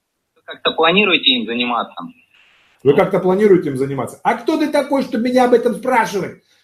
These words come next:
Speaker 2: Но он так не скажет, потому что предыдущая женщина, хорошее впечатление вы на нее произвели. И он как джентльмен не хочет, э, вас осадить. А, точнее, не, не осаживает вас. Хотя внутренне он хочет вас осадить.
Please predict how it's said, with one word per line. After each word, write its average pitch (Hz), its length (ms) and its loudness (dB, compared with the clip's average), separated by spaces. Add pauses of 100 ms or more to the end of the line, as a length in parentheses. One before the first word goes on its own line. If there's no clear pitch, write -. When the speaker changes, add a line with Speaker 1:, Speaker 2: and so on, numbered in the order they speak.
(120)
Speaker 2:
Но 147 180 0
он 202 140 2
так 180 200 0
не 180 100 0
скажет, 185 420 -2
потому 147 320 -4
что 143 140 -6
предыдущая 156 600 0
женщина, 156 480 0
хорошее 139 420 0
впечатление 151 340 -6
вы 127 120 -2
на 123 60 -2
нее 131 160 -2
произвели. 120 560 -4 (300)
И 143 80 2
он 160 160 4
как 151 180 0
джентльмен 131 580 -2
не 151 80 -6
хочет, 131 500 -2 (120)
э, 117 160 -6
вас 117 420 -2
осадить. 127 560 -8 (400)
А, 127 380 -2
точнее, 151 340 0
не, 151 380 -2
не 156 320 -2
осаживает 131 520 0
вас. 110 180 -10
Хотя 170 360 0
внутренне 156 420 -2
он 147 200 0
хочет - 320 -4
вас 117 160 -10
осадить. 107 340 -20